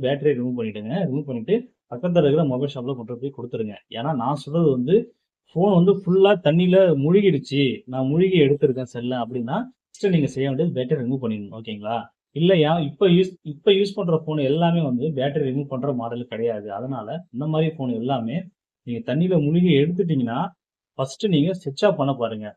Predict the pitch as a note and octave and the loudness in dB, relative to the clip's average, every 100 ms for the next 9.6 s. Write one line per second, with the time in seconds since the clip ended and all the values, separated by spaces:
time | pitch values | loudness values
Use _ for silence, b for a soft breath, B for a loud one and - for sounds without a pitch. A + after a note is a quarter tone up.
0 | - B2+ C3+ B2 B2+ B2+ A#2 - C3 E3+ | -6 -6 -4 -8 -8 -10 -16 -8 -6 -6
1 | B2 D#3 C#3+ A#2+ A2+ A2+ F3+ G#3+ _ _ | -6 -4 -4 -4 -6 -4 -4 -6 _ _
2 | - D#3+ F3+ D#3+ F3+ C#3+ F3+ G#3 D#3+ F3 | -4 0 2 2 2 0 2 2 2 2
3 | E3+ D#3 C3+ C3 E3 C#3 F3 C3+ - - | 2 0 0 -2 -4 -6 -6 -8 -6 -4
4 | E3+ C3 B2+ A#2+ A2 A2 A2 - D3+ B2 | -2 -2 0 -2 -2 -8 -10 0 0 2
5 | B2 C#3 B2 G#2+ A#2 G#3 - _ _ _ | -2 -2 -2 -4 -4 -4 -6 _ _ _
6 | C3 C3 D3+ C#3+ E3 E3+ D#3 B2 B2 A2+ | -4 0 2 2 4 4 2 0 0 0
7 | A2+ F#3+ A#3 C#3+ C3 D#3 E3 - _ C3 | 2 0 0 -4 -2 -4 -6 -10 _ 0
8 | D#3 D3 D#3+ D#3+ C3+ - E3 D3 B2+ E3+ | 0 0 -2 -2 -6 -6 -4 0 0 0
9 | C#3+ C#3+ C3+ - E3 | 2 0 -2 -2 0